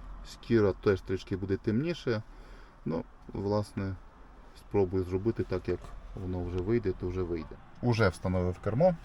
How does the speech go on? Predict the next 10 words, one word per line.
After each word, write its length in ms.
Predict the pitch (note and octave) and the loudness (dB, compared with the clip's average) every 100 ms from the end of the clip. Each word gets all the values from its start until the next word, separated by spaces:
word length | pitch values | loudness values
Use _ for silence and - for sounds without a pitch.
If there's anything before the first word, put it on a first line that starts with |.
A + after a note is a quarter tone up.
| - - - - | -4 -4 -4 0
перешив. 600 | A#2 E2+ D#2+ - B2+ D3 - - - - - - - - | 2 4 0 -2 -2 -4 -6 -12 -12 -12 -12 -12 -12 -12
Шкіра 420 | - - A#2 G2+ | -12 -6 -2 0
ось 200 | F#2+ F#2+ | 0 -2
такого 480 | - - B2 G#2+ G2 | -4 -6 -2 -2 -2
кольору, 380 | - E3 D3 A#2+ | -2 0 0 0
можете 320 | G#2+ F#2+ - | 0 -2 -6
побачити, 520 | F#2 A2 D3+ - - | -6 -2 -2 -2 -4
вона 200 | G2+ G2 | 0 0
трішки 380 | F#2 G#2+ - - | 0 -4 -2 -6
світліше, 760 | - G#2 - D3 C#3 - G#2 | -4 -6 -2 -2 -2 0 -2